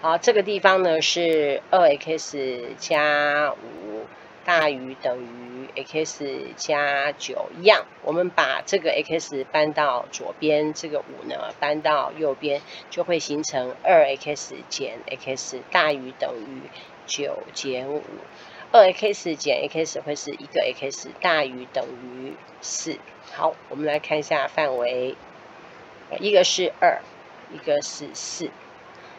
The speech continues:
都是实心的，实心的。x 要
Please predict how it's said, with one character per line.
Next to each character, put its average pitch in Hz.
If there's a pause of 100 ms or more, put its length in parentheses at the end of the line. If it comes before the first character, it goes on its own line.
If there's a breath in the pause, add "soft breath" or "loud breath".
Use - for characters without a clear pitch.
(160)
都 214
是 190
实 143
心 156
的， 143 (400)
实 -
心 151
的。 135 (520 loud breath)
x 202
要 160